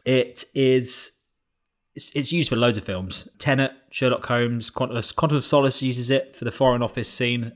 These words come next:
in, uh, in it. Paddington, miss Potter, Around the World in Eighty Days, the nineteen fifty-six version, The Avengers in nineteen ninety-eight. So it's a pretty, um, popular place to film 'cause it's just got that enormous, expansive, old,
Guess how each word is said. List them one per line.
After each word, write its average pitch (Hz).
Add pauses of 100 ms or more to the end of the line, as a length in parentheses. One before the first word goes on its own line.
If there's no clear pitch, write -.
in, 113
uh, 117
in 120
it. 123 (360)
Paddington, 160 (380)
miss 143
Potter, 156
Around 131
the 135
World 131
in 135
Eighty 135
Days, 131
the 120
nineteen 123
fifty-six -
version, 127
The 127
Avengers 131
in 123
nineteen 127
ninety-eight. 123 (320)
So 135
it's 131
a 147
pretty, 139
um, 120
popular 120
place 120
to 110
film 113
'cause 98
it's 123
just 156
got -
that 107
enormous, 120
expansive, 117 (120)
old, 117